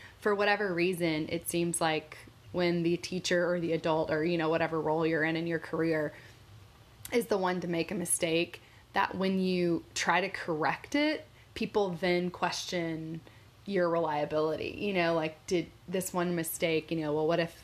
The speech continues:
she messed all of this up?" Or, "What if this isn't right either?" kind of mindset. And, and that is cultural. It's, it's that we say it's okay to make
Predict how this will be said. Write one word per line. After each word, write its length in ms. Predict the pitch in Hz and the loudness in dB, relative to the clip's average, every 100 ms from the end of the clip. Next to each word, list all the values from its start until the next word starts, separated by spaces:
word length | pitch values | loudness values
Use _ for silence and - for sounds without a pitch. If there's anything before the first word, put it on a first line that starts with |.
| - | -10
she 180 | - 180 | -6 -2
messed 300 | 165 160 - | -2 -2 -2
all 160 | 156 160 | 0 0
of 80 | |
this 180 | 156 165 | -2 -6
up?" 220 | - - | -4 -4
Or, 100 | - 175 | -4 -2
"What 100 | 170 | -2
if 140 | 175 | -2
this 180 | 190 175 | -2 -2
isn't 240 | 180 170 | -2 -2
right 240 | 156 156 156 | -2 -2 -2
either?" 420 | 156 160 143 147 | -2 -2 -2 -2
kind 200 | - 143 | -4 -6
of 100 | 147 160 | -6 -6
mindset. 580 | 143 160 165 151 139 - - - - - | -6 -4 -4 -4 -6 -8 -14 -20 -20 -4
And, 160 | 247 240 | 0 2
and 160 | 240 | 2
that 160 | 262 277 | 4 4
is 220 | 247 302 | 2 0
cultural. 640 | - 165 165 - 160 151 147 | -2 -2 -2 -2 2 2 2
It's, 260 | 151 - - | 0 -4 -4
it's 240 | 175 180 | -4 -2
that 360 | - 170 165 160 | 0 2 2 2
we 140 | 165 | -2
say 240 | 160 165 151 | 0 0 0
it's 180 | 156 | -2
okay 300 | 160 156 151 | -4 -2 -2
to 60 | 147 | -2
make 400 | 151 139 - - | -4 -6 -8 -14